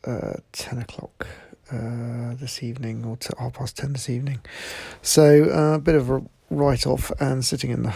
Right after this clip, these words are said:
airport and really just, uh, yeah, I feel particularly sort of, uh, cooped up and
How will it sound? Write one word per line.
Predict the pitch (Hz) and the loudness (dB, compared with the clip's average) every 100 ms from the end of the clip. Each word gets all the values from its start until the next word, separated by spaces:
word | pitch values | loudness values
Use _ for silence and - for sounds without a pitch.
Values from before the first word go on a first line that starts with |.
| - - - 226 - - 311 403 - | -8 -16 -20 -18 -18 -14 -10 -6 -2
airport | 131 - 131 123 - - _ _ _ _ - | -2 2 2 0 -6 -16 _ _ _ _ -4
and | 127 127 127 123 - - _ | -2 0 -2 -4 -6 -16 _
really | 135 127 120 | -6 -4 -4
just, | 123 120 - - - - _ - | -6 -8 -8 -14 -20 -20 _ -8
uh, | 131 120 123 95 - - | -6 -4 -6 -8 -18 -8
yeah, | 208 123 - - - - - - - - | -4 -4 -4 -14 -20 -18 -16 -18 -14 -8
I | |
feel | - 127 | -4 -2
particularly | 123 - - - 127 120 | -2 -4 -6 -6 -6 -6
sort | - 127 - | -6 -6 -4
of, | 123 120 127 | -6 -4 0
uh, | 120 120 - | 2 0 -2
cooped | - 175 - | -6 -4 -2
up | - - | -4 -4
and | 127 127 | -6 -4